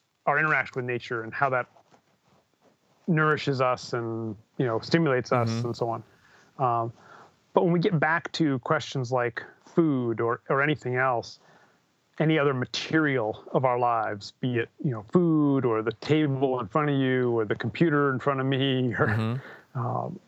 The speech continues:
Speaker 1: the clothing we're wearing, um, and, and our sense of where those things come from, our sense of
Speaker 2: Mm-hmm.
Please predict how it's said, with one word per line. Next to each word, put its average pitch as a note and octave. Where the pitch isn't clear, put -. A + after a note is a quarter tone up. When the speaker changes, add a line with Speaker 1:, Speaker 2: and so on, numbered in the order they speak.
Speaker 1:
the D3+
clothing D3+
we're C3+
wearing, B2+
um, B2+
and, D#3
and D3
our D3+
sense B3
of C#3+
where E3
those D#3
things D3
come E3
from, G#2+
our C3+
sense E3+
of C#3+
Speaker 2:
Mm-hmm. A2+